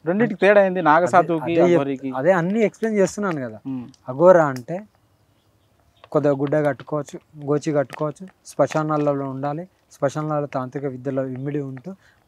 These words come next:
Speaker 2: గురుగారు నేర్పించిన కొన్ని నియమాలు ఉంటాయి, అవి చేస్తూ ఉండాలి. అఘోరి జనసంచారంలో కూడా ఉండొచ్చు. నాగసాధు అనేది కొంత వరకే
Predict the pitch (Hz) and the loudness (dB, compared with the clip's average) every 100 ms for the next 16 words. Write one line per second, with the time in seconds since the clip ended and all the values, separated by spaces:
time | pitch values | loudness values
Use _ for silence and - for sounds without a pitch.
0 | 143 147 147 165 160 147 151 147 135 139 | -16 -6 -2 0 0 -2 -4 -6 -10 -10
1 | 135 135 127 131 143 151 143 151 135 143 | -8 -8 -8 -8 -6 -6 -4 -4 -4 -6
2 | 147 139 208 220 _ _ 151 143 120 113 | -8 -10 -14 -16 _ _ -8 -4 -4 -6
3 | - 139 131 - - 151 147 151 156 151 | -6 -4 -4 -6 -6 -4 -4 0 2 2
4 | 147 156 180 131 117 _ _ _ - 135 | 0 -4 -6 -8 -10 _ _ _ -6 -4
5 | 170 196 - 165 151 143 131 127 120 196 | 0 -2 0 -2 0 -2 -4 -8 -12 -14
6 | 190 _ _ - 185 - 190 170 151 139 | -18 _ _ -8 -8 -4 2 4 2 -2
7 | - _ _ _ 143 170 175 220 | -10 _ _ _ -4 -4 -2 -4